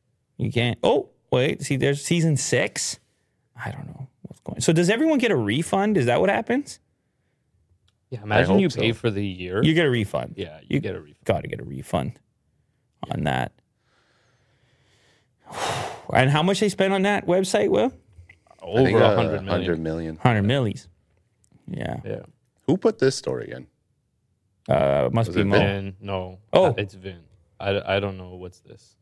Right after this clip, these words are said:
Speaker 1: Biden openly laughs.
Speaker 3: It must be Vin.
Speaker 1: Openly laughed at during White House National Hockey League presentation.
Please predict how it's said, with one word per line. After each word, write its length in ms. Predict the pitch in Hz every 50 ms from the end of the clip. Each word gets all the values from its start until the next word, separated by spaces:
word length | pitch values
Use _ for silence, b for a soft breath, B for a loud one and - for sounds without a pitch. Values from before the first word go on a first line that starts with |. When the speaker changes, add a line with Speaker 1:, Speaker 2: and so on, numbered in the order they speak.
| _ -
Speaker 1:
Biden 600 | 127 123 - 123 139 165 180 185 202 208 196 - -
openly 520 | 180 156 160 160 - 202 185 185 180 170 151
laughs. 800 | 131 113 110 110 104 98 95 104 120 - - - - - - _ _ _ _ _ _ _ _ _ -
Speaker 3:
It 120 | 87 87
must 260 | 92 98 104 107 -
be 120 | - 101 82
Vin. 260 | 73 71 69 71 - 151
Speaker 1:
Openly 420 | 165 165 156 180 156 156 139 123
laughed 580 | 117 110 107 113 139 151 156 160 147 - - 113
at 300 | 90 - - - - - - - _ _ _ -
during 460 | 127 127 127 123 123 120 117 107 107 107
White 260 | 117 123 156 160 -
House 460 | 139 156 147 147 147 139 135 127 -
National 640 | - 120 117 120 127 139 139 - - 139 131 127 127
Hockey 460 | 120 127 120 120 123 123 - 120 113 110
League 440 | 110 107 110 107 110 110 117 - -
presentation. 880 | - 113 104 104 107 101 98 - 104 101 101 101 - - - - -